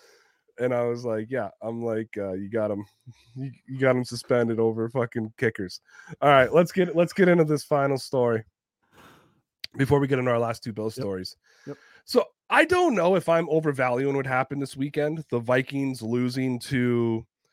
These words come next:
Speaker 1: uh, the Lions and the Steelers beating the Ravens, 'cause divisional games and all that kind of stuff. I know weird stuff happens.
Speaker 2: Yep.
Speaker 1: Um, and, but I also think the Lions are a better team than their record. They lost. I, I don't think they were a playoff team, but I think they really were a four, five, six win team.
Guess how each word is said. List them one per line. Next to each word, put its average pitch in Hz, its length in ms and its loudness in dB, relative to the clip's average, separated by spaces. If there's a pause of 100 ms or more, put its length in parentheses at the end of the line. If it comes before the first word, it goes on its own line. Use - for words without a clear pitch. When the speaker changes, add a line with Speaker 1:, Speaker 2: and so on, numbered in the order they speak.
(400)
Speaker 1:
uh, 113 220 2
the 107 120 0
Lions 165 560 2
and 131 100 -8
the 127 40 -6
Steelers 127 540 -2
beating 123 380 -4
the 104 100 -4
Ravens, 180 640 0
'cause 131 160 -6
divisional 160 540 -2
games 156 580 -2
and 127 100 -2
all 147 140 2
that 139 160 -4
kind 147 180 -2
of 135 80 -4
stuff. 135 240 -4
I 131 60 -2
know 143 100 0
weird 127 340 -2
stuff 127 240 -2
happens. 113 600 -4 (340)
Speaker 2:
Yep. 120 180 -8
Speaker 1:
Um, 127 380 4
and, 170 160 4 (160)
but 180 120 4
I 208 60 6
also 262 240 0
think 196 220 -2
the 160 80 0
Lions 143 420 2
are 143 80 2
a 131 40 0
better 131 280 0
team 135 240 -6
than 131 100 -2
their 110 120 -2
record. 131 440 -4
They 135 120 -2
lost. 131 300 -2
I, 139 180 2
I 127 80 0
don't 143 180 2
think 135 140 -4
they 135 60 -2
were 120 80 0
a 107 60 -4
playoff 156 420 -2
team, 127 180 -4
but 127 100 0
I 147 80 2
think 196 220 -4
they 160 100 0
really 139 220 0
were 135 160 0
a 120 60 -2
four, 127 240 -2
five, 120 240 -4
six - 240 -10
win 113 180 -2
team. 117 420 -4